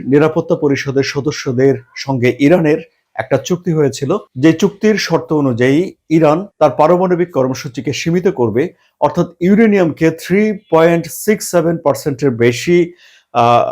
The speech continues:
জড়ো করবে না বা সমৃদ্ধ করবে না, বিনিময়ে ইরানের উপর থেকে নিষেধাজ্ঞা তুলে নেওয়া হবে। দুহাজার আঠারো সালে ডোনাল্ড ট্রাম্প ক্ষমতায়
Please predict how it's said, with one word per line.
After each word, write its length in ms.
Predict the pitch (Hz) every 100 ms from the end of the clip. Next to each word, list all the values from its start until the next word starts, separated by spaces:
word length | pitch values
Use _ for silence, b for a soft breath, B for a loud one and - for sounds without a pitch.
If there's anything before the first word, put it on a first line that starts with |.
| - 135 123
জড়ো 300 | 117 170 190
করবে 300 | 185 151 127 120
না 100 | 156
বা 140 | 160 131
সমৃদ্ধ 460 | - 156 151 156 160
করবে 320 | 127 110 117
না, 120 | 175 214 b b 139
বিনিময়ে 480 | 175 202 185 156 190 -
ইরানের 340 | 151 180 180 143
উপর 200 | 135 127
থেকে 260 | 139 127 202 247 _ _ _ -
নিষেধাজ্ঞা 640 | 165 202 175 170 120 151 202 _ _ -
তুলে 220 | 214 196
নেওয়া 240 | 127 95 98
হবে। 160 | 76 - _ _
দুহাজার 320 | 131 156 160 151
আঠারো 260 | 151 175
সালে 280 | 170 175 214 233 b b b
ডোনাল্ড 400 | 127 180 226 233 233
ট্রাম্প 320 | 147 147 143 _ _
ক্ষমতায় 540 | - 139 139 131 135